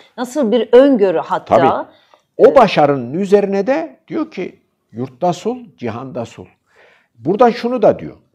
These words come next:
Speaker 2: "Başkaları kapışıyorsa dikkatle seyredin, hazır olun, size bir bela gelmesine mani olacak şekilde diplomatik hamlelere hazır olun." Mesela bin dokuz yüz otuzların ikinci yarısında bakıyor ki ortam müsait.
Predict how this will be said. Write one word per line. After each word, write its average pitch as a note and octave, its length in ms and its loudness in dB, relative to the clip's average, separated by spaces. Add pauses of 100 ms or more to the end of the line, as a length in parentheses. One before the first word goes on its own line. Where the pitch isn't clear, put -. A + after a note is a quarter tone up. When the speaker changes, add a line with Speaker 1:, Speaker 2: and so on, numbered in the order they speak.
(140)
Speaker 2:
"Başkaları A3+ 720 -2 (280)
kapışıyorsa G#3+ 800 -6 (720)
dikkatle D#3 520 -4
seyredin, G3+ 720 -4 (420)
hazır A2+ 480 -2
olun, G#3 380 2 (680)
size C3 440 0
bir C3+ 180 -2
bela B2 280 2
gelmesine G#2+ 640 -6 (160)
mani G2+ 260 -4
olacak C3 460 -4
şekilde D3+ 540 -10 (440)
diplomatik C3 580 -6
hamlelere C#3+ 500 0
hazır D3 320 -2
olun." D#3+ 420 -4
Mesela F#2+ 440 -10
bin G#2+ 120 -14
dokuz A2+ 220 -12
yüz G#2 60 -14
otuzların A#2+ 460 -8
ikinci C3 340 -10
yarısında A#2 520 -6
bakıyor E3+ 360 -8
ki D#3+ 80 -8
ortam B2 420 -6
müsait. B2 480 -6